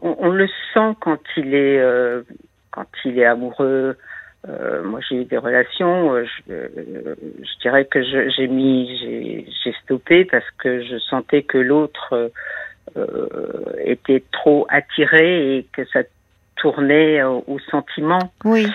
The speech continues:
Speaker 2: et vous ne
Speaker 1: Et
Speaker 2: vouliez pas à ce moment-là,
Speaker 1: Non.
Speaker 2: enfin, pas d'accord.
Speaker 1: Non.
Speaker 2: Oui.
Speaker 1: Non, non. Mais à ce moment-là, quand je l'ai rencontré,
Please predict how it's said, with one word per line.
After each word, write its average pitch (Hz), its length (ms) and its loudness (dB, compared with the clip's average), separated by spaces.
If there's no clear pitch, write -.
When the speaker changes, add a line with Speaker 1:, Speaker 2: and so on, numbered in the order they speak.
Speaker 2:
et 196 60 0
vous 202 120 4
ne 214 80 4
Speaker 1:
Et 196 40 2
Speaker 2:
vouliez 233 300 4
pas 196 260 0
à 196 120 -4
ce - 160 -16
moment-là, 175 340 4
Speaker 1:
Non. 151 80 2
Speaker 2:
enfin, 147 280 -2
pas 160 100 -4
d'accord. 147 320 -4
Speaker 1:
Non. 151 400 0
Speaker 2:
Oui. 170 220 -2
Speaker 1:
Non, 135 220 -2
non. 131 200 -6
Mais 143 480 4
à 147 80 6
ce - 240 -8
moment-là, 143 360 4
quand 160 220 0
je 147 80 0
l'ai 135 160 2
rencontré, 214 840 2